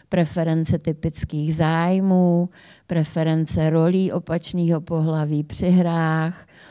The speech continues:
pocit nepatřičnosti genitálu a spousta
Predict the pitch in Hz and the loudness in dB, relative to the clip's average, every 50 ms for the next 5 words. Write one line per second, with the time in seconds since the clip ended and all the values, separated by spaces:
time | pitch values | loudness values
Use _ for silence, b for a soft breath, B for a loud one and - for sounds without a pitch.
0 | B 277 B _ - 185 156 - 185 180 - 165 165 160 156 - 170 160 - - | B -20 B _ -4 -4 -2 -2 -4 -4 0 0 0 0 0 0 -2 -2 -2 -4
1 | - - - - - 160 147 151 - - - 139 147 165 160 165 170 175 175 - | -4 -4 -6 -4 -2 -2 -2 -2 -4 -8 -10 -6 -4 -2 0 0 0 0 0 0
2 | - 180 170 170 160 165 165 160 160 160 151 151 151 151 - - - 156 165 - | -2 0 0 0 0 0 2 4 4 4 6 6 4 4 2 0 -2 -4 -4 -4
3 | - - 180 175 180 175 - - - 185 175 170 175 170 175 | -2 -2 -2 -2 -2 -4 -8 -4 0 0 2 2 2 2 0